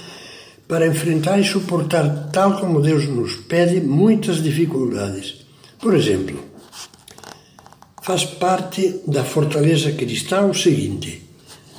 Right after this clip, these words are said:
a paciência que a mãe precisa ter com os filhos ou o professor, a professora, com os alunos rebeldes. A firmeza que uma moça católica bem formada precisa ter para não ceder às tentações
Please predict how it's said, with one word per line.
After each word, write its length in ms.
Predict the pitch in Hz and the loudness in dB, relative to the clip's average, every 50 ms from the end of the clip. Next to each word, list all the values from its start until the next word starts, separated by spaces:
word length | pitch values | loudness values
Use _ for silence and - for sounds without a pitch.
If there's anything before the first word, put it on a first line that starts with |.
| - - - | -18 -4 -2
a 100 | - 170 | -2 -2
paciência 800 | 170 - 165 143 - - 208 226 226 220 - - 220 208 185 | 2 2 2 2 2 2 2 4 4 2 2 2 0 0 -2
que 140 | - - 160 | -2 -2 -2
a 40 | 160 | 0
mãe 300 | 170 175 180 170 151 - | 2 2 2 2 2 2
precisa 540 | 151 147 139 - - 202 202 175 151 143 - | 0 0 0 0 2 2 2 4 2 0 0
ter 340 | - - - 202 196 196 | -2 0 0 0 0 0
com 200 | - - 185 165 | -2 0 0 2
os 100 | 147 143 | 2 0
filhos 500 | - - - 202 208 202 208 196 - - - - - - - - - - - - - - - - - - _ _ | -2 -2 0 4 4 4 4 2 0 -4 -8 -12 -16 -20 -20 -20 -20 -20 -20 -20 -20 -20 -20 -20 -20 -20 _ _
ou 360 | - 175 190 196 - - - 175 | 4 6 8 8 8 4 2 -2
o 60 | - | -4
professor, 1080 | - 151 139 - - 147 - - - 160 175 180 185 180 175 - 180 - - - - - | -2 -2 -2 0 0 -2 -4 0 2 4 6 6 6 6 4 2 0 -4 -8 -10 -10 -10
a 100 | - 123 | -8 -6
professora, 840 | - 127 120 - - 143 - - - 175 180 180 185 185 185 - - - - - - - - | -4 -4 -6 -4 -4 -4 -2 0 2 4 4 4 4 2 0 -4 -8 -12 -16 -18 -20 -16 -4
com 180 | - 196 175 | 2 4 4
os 100 | 160 143 147 | 6 6 6
alunos 460 | 156 156 170 170 165 165 160 143 135 | 6 8 8 8 8 8 8 6 6
rebeldes. 760 | 139 131 117 107 104 104 101 101 104 98 - - - - - - - - - - - _ _ _ _ _ _ _ _ _ _ _ _ _ - - - - - - - - - - - _ _ _ _ - | 4 2 2 0 -2 -2 -2 -4 -4 -6 -6 -8 -10 -12 -14 -20 -20 -20 -20 -20 -20 _ _ _ _ _ _ _ _ _ _ _ _ _ -20 -20 -20 -20 -20 -20 -20 -20 -20 -20 -20 _ _ _ _ -2
A 100 | 180 147 | 0 2
firmeza 580 | 147 185 170 160 175 196 214 226 214 214 214 | 4 4 4 6 6 8 8 8 8 6 4
que 80 | - 202 | 4 2
uma 160 | 180 180 170 | 2 2 4
moça 280 | 165 170 160 - - 156 | 4 4 2 2 0 0
católica 600 | 147 147 143 147 - 151 143 143 143 143 143 139 | 0 0 0 0 2 4 4 4 4 4 2 0
bem 260 | 135 135 147 165 160 | 2 2 4 4 4
formada 520 | 151 - 151 131 123 123 147 165 175 180 180 | 2 4 2 2 2 2 2 2 2 2 2
precisa 440 | 170 160 147 147 165 156 143 143 143 | 0 -2 -2 0 2 2 2 2 2
ter 260 | 143 185 170 151 - | 2 0 -2 0 0
para 240 | 175 160 147 139 143 | 2 2 2 2 2
não 240 | 151 175 185 185 | 2 4 4 4
ceder 320 | - - 175 170 175 185 175 | 2 2 0 0 0 0 0
às 140 | 165 - - | 0 -2 0
tentações 760 | - 139 135 123 123 107 - - 170 170 160 147 156 - | 0 0 0 0 -2 -4 -4 -2 0 0 0 0 -2 -6